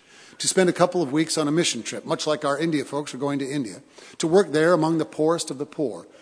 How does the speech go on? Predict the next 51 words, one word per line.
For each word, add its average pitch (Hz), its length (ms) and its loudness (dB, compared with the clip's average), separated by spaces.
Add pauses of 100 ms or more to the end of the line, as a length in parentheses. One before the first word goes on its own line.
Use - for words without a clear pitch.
(180)
My 156 120 2
dad 165 280 6
gave 165 180 0
them 156 140 -2
a, 151 240 0
a, 147 220 -4
a 135 40 -4
speech - 360 -4
one 127 160 -8
night 139 260 -6 (220)
about 147 200 2
what 160 140 0
Jesus 175 340 -2
really 175 200 2
intended 175 340 -2
for 165 100 -2
them 160 140 0
to 156 60 0
do, 170 140 6
that 139 160 2
indeed, 165 320 0
when 156 120 2
you 151 80 2
care 185 260 2
for 190 80 -12
the 175 80 0
least 196 260 2
of 135 60 -8
these, 151 240 0 (180)
it's 202 200 -4
like 190 160 -2
you're 175 100 2
doing 202 200 2
it 202 100 -8
for 170 100 -4
God. 151 380 -2 (420)
Well, 170 80 0
there 180 120 6
was 185 140 0
a 180 40 0
couple 160 320 -4
there. 117 240 -6
Their 139 140 -2
names 165 260 0
were 135 80 -6
Scott 147 340 -2
and 143 120 -6
Gayla. 127 300 -2
Scott 156 340 -2
was 156 180 -2
a, 135 140 -4